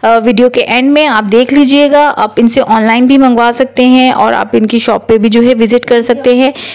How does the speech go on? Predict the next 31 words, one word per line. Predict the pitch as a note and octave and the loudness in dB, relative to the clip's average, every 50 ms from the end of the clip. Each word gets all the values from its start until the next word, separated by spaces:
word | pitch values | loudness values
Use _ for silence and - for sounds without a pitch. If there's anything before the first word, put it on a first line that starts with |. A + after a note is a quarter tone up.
| - - - | -14 -4 0
इनकी | A#3+ B3 A3+ C4+ | 0 2 2 2
जामा | A3+ A#3 B3+ A#3+ B3+ C4+ | 0 0 0 0 0 0
mall | C#4+ D4 C#4+ C#4+ C#4+ | 2 2 2 2 2
में | C#4 C#4+ C#4+ | 0 0 2
भी | C#4+ C#4+ | 2 0
shop | C4+ - D#4 C4+ B3 B3+ B3 - | 0 0 0 0 0 -2 0 0
है | C#4 C#4+ C#4+ C#4 | 0 2 2 0
और | - - G#3 G#3+ A3+ A3+ | 0 0 0 0 0 0
एक | A3 - A3 A#3 B3 A#3+ A#3+ A#3+ | 0 0 2 2 2 2 0 0
ये | B3 B3 | 0 0
shop | A#3 - B3+ A#3 A3+ A3+ | 0 0 -2 -2 -2 -2
जो | G#3+ A3 A#3+ A#3+ | 0 0 0 2
है | A#3+ B3 A#3 A3 | 2 0 0 0
इनकी | G#3+ G#3+ G#3 - A3 | 0 -2 -2 0 0
यहाँ | G#3 G#3 G3+ G#3 A#3 C4+ - | 0 0 0 0 -2 -2 -2
पे | D#4 D4 | -4 -2
भी | C4+ D4 D4 D4+ | 0 2 2 2
है | D4+ C#4+ D4 C4 | 2 2 0 0
गुल, | A3+ A3 B3 C4 C#4 C4+ | 2 0 2 2 2 -2
अ, | - - A#3 A#3 | -2 -2 -2 -2
तिजारा | A#3 A#3 C4 A#3+ B3+ A#3+ A3+ A#3 C4+ C4+ | 0 -2 0 0 0 0 2 0 0 0
में। | C4+ C#4+ C#4 C#4 - - - - - - _ _ _ _ _ _ _ _ _ _ _ - - - - - - _ _ C#4+ | 0 -2 -2 -4 -8 -18 -20 -20 -20 -20 _ _ _ _ _ _ _ _ _ _ _ -20 -20 -20 -20 -20 -20 _ _ 2
तो | C#4+ C#4 C#4 - - - | 4 4 2 0 -2 0
मैं | B3 B3 B3+ | 0 0 0
आपको | B3 A#3+ A#3 - C4 C4 | 0 -2 -2 -2 -2 0
जो | A#3 B3+ B3+ | 2 2 2
है | C4 C#4+ | 2 0
card | C#4+ - A#3 A3 G#3+ G#3 | -2 -2 -2 -2 -2 0
mention | G#3+ G#3+ G#3 G3+ G3 - A3+ A3 | 0 0 0 0 0 -2 -2 0
कर | - A#3 | 0 0
दूंगी, | A3 G3+ A3+ A#3 A3+ C#4+ F4 | 0 2 2 2 2 4 2